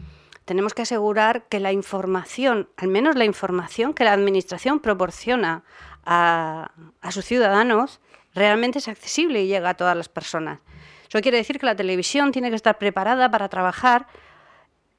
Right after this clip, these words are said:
de tal manera que proporcione esa información a personas con una discapacidad auditiva o una discapacidad visual.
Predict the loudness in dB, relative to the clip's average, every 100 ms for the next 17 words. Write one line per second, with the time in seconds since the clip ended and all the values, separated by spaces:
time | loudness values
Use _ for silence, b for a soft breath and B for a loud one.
0 | _ _ -20 -2 0 4 4 4 4 2
1 | 2 -2 -2 -2 -2 0 0 0 -2 -2
2 | -2 -2 -2 -2 2 2 2 2 2 2
3 | 0 0 0 2 2 0 2 2 0 -2
4 | 0 2 0 -2 -4 -4 -6 -6 -6 -6
5 | -8 -10